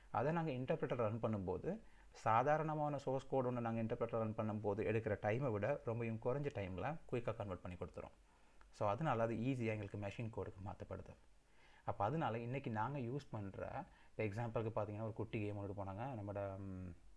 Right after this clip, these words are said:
Angry Bird. அந்த மாதிரி கேம் ஒண்ணு எடுத்தீங்கன்னா, ஆ, Android-லயும் சப்போர்ட் பண்ணுது, அதே Angry Bird வந்து இன்னைக்கு Windows-லயும் விளையாடலாம், Linux-லயும் விளையாடலாம். ரீசன் என்னன்னு கேட்டீங்கன்னா,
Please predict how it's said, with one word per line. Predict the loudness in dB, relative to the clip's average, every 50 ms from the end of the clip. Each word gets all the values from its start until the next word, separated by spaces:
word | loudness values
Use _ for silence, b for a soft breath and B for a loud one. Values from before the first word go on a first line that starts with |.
| -20 -20 -20 -20 -20 -20 -20 -18 -18 -18 -18 -14 -6
Angry | -4 -2 0 2 2 2
Bird. | 0 -2 -6 -8 -10 b b b b b b b
அந்த | -2 0 2
மாதிரி | 2 2 2 4 4
கேம் | 4 4 4
ஒண்ணு | 4 4 2
எடுத்தீங்கன்னா, | 2 0 -4 -2 -2 -4 -4 -6 B B B B B B B B B -2
ஆ, | 2 2 4 4 2 2 2 0 0 0 0
Android-லயும் | 2 2 4 4 4 4 4 2 2 0 0 0
சப்போர்ட் | 2 2 0 2 2
பண்ணுது, | 0 0 0 0 0 -2 -2 -4 -8 -4
அதே | -4 -2 2 4 4 2 2 2
Angry | 0 0 0 0 2
Bird | 2 0 -2 -2
வந்து | -4 -4 -2 -2 -4 -4 -4 -6
இன்னைக்கு | -6 -6 -4 -4 -2
Windows-லயும் | -2 0 0 -2 -2 -2 -4 -2
விளையாடலாம், | -2 -2 -2 -2 -4 -6 -8 -10 -14 -18 -20 -20 -20 -20 -20 -18 -6 -2
Linux-லயும் | 0 0 0 0 -2 -4
விளையாடலாம். | -6 -4 -2 -4 -4 -4 -4 -8 -10 b b b b b b b -4
ரீசன் | 0 0 2 2 2 0 0
என்னன்னு | -2 -2 -4 -4 -6 -8
கேட்டீங்கன்னா, | -10 -10 -10 -8 -2 -2 -2 -2